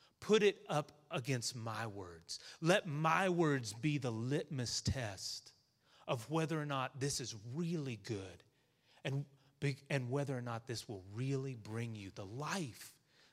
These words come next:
that you want and the life that God desires for you."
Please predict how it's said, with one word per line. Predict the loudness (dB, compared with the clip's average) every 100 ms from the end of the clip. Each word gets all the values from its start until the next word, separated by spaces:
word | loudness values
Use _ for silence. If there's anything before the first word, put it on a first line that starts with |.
| _
that | -8 -6 -4
you | -2 0 -2 -4 -8
want | -4 -2 -4 -6 -14 -20 -14
and | -8
the | -6
life | -2 -2 -2 -6
that | -6
God | -6 -6 -8
desires | -8 -6 -6 -8 -10 -12
for | -10
you." | -6 -6